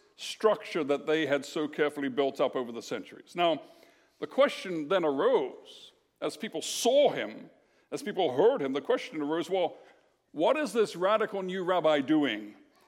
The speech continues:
Is he doing away with the law?" And ever since the exile, the return from the exile,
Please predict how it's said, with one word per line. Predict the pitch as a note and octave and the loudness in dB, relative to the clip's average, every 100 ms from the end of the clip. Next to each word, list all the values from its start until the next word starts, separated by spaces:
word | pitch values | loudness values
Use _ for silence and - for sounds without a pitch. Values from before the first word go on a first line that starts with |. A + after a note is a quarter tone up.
| _ _ | _ _
Is | A3 B3 A#3+ | -2 0 0
he | A#3+ | -2
doing | E3 G#3 G#3+ G#3+ G#3+ G#3 - | -2 0 2 2 0 -4 0
away | G3+ F#3 F3+ E3+ E3 E3 | 0 2 4 4 4 0
with | D#3 E3+ D#3 | -4 -8 -4
the | G3 | -2
law?" | G#3 G#3 A3+ B3 G3 C3 - - _ _ _ _ _ _ _ _ _ _ _ _ _ _ _ _ _ _ _ _ _ _ | 2 4 6 6 4 2 -8 -20 _ _ _ _ _ _ _ _ _ _ _ _ _ _ _ _ _ _ _ _ _ _
And | - - | -12 -6
ever | G#3+ A#3 | -4 -2
since | A3+ F#3+ | -2 -2
the | F3+ G3 | 0 2
exile, | G#3+ - F3 F3 | 0 0 0 0
the | D#3+ | -2
return | D#3+ G3 F#3+ | -2 -2 -2
from | - G#3 | -2 -2
the | F#3+ D3 | 2 2
exile, | C3+ E3 C#3 C#3 D3+ | 2 0 2 0 -2